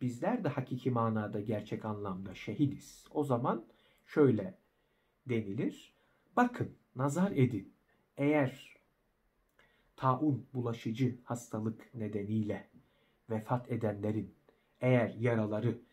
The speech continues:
şehitlerin yarası gibi misk, misk kokulu kan akıtıyorsa o zaman onlar da şehitlerdir."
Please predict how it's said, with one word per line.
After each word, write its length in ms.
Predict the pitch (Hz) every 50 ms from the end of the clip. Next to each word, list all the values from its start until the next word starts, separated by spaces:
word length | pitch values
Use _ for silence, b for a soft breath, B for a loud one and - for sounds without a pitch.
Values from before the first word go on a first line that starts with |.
| B B B
şehitlerin 640 | - - 120 110 113 110 - 120 113 107 110 107
yarası 400 | 107 104 104 104 98 - - 135
gibi 400 | 123 117 113 104 110 107 - -
misk, 640 | - 110 117 139 151 135 - - - - - _ - - _ _ _ _ _ _ _
misk 500 | - 131 151 143 - - - - - _
kokulu 520 | - 127 123 - - 120 123 120 - B B B B B B B B
kan 340 | - 135 131 123 107 98 -
akıtıyorsa 960 | - 98 - - 123 - - - 98 95 92 - - - 151 180 240 - - - _ _ _ _ _ _
o 120 | 135 127
zaman 320 | 113 107 98 98 98 95 -
onlar 460 | - 139 131 110 98 95 95 95 98 147
da 240 | 180 262 330 320 b b b b b b b b b b
şehitlerdir." 1000 | - - 170 156 180 185 - 214 226 240 214 139 - - - - - - -